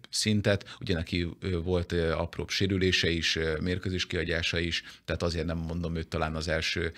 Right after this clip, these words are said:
helyen, hogyha most itt erről van szó, de, de ők kettőjüket tudom kiemelni leginkább. A többieknek is voltak, ö, ö, rendkívül jó periódusai, ö, akár itt a védelembe, ö, emelhetek ki, ö,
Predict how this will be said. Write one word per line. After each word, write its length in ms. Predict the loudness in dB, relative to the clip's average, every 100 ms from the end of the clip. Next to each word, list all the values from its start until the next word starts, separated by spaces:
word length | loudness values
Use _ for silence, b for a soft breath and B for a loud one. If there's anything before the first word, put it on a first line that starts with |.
| B
helyen, 220 | 0 2 2
hogyha 240 | 0 -2
most 220 | -4 -4
itt 140 | -4 0
erről 260 | 0 0
van 160 | -2 2
szó, 320 | 4 4 2 0 B B B
de, 380 | -4 0 2 0
de 180 | 2 4
ők 200 | 2 2
kettőjüket 600 | 0 0 0 -2 0 -2
tudom 240 | -2 -4
kiemelni 600 | -4 -4 -2 -2 -2 -2 -2
leginkább. 640 | -2 -2 0 2 0 B B
A 460 | -4 0 0 0 -2
többieknek 540 | -2 0 -2 -2 -6
is 120 | -4 -4
voltak, 440 | -4 -4 -4 -2
ö, 340 | 0 0 0 -2 -6 -10 _ _
ö, 320 | -2 0 0
rendkívül 440 | 0 -2 -4 -2
jó 160 | -2 -2
periódusai, 800 | 2 4 4 2 2 4 4 2 B B -4
ö, 320 | 0 2 2
akár 320 | 0 0 0 0
itt 160 | 0
a 80 | -2
védelembe, 720 | 0 0 0 0 0 2 2 -2 -6
ö, 280 | -4 0 2
emelhetek 500 | 2 0 0 -2 -6
ki, 240 | -4 -6 -6 B B -4
ö, 260 | 0 0